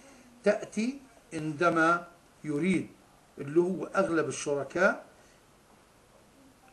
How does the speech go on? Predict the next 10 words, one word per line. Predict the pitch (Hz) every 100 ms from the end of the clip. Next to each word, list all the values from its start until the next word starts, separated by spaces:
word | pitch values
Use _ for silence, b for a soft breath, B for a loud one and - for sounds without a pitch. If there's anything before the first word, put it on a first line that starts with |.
| -
عمل | 190 165 127
هذه | 135 170 147 135 127
ال-، | 117
أو | - 143
تأجير | 170 - 107 185 156 110
هذه | 156 143 131 123
الش-، | - -
هذا | 151 156 131
الشيء | - 165 151 - - B B B
محل | 127 - 180 165